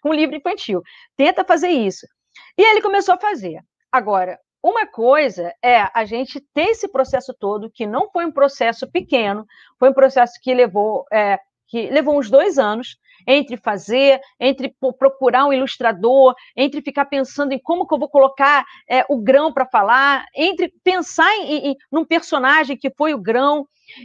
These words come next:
e, e, enfim, e conseguir, é, é, é,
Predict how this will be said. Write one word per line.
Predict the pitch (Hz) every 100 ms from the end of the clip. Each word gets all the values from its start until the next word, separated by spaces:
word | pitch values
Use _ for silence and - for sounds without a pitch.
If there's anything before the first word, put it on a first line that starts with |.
| -
e, | 311 349 -
e, | 330 370
enfim, | 359 285 220 190 _ _ _ _
e | - 339 339 -
conseguir, | 381 415 440 330 285 330 370 - - _
é, | 277 285 277 269 240 -
é, | 262 269 277 262
é, | 247